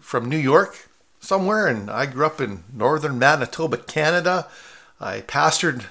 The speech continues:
the story I told about moose hunting was in, in our first pastorate, where we were really on subsistent wages. I think we were seven or nine hundred dollars a month is what we were making. And this isn't, you know, three hundred years ago. That's, you know, in the nineties. And, uh,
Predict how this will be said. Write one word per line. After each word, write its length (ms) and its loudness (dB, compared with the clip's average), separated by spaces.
the 120 -12
story 320 0
I 20 0
told 220 4
about 120 0
moose 220 -2
hunting 220 4
was 160 0
in, 100 -8
in 80 0
our 80 4
first 280 2
pastorate, 520 4
where 340 4
we 140 -6
were 120 -4
really 300 2
on 180 6
subsistent 560 0
wages. 580 -2
I 120 -4
think 180 -4
we 100 2
were 300 4
seven 580 6
or 120 4
nine 180 6
hundred 240 2
dollars 320 2
a 60 2
month 420 2
is 160 -8
what 140 0
we 100 -4
were 80 0
making. 460 -2
And 160 -8
this 160 -6
isn't, 380 -2
you 100 -6
know, 280 -6
three 220 -8
hundred 260 -2
years 200 0
ago. 240 0
That's, 540 0
you 100 -8
know, 100 -2
in 80 -6
the 60 -8
nineties. 680 -2
And, 440 -2
uh, 380 2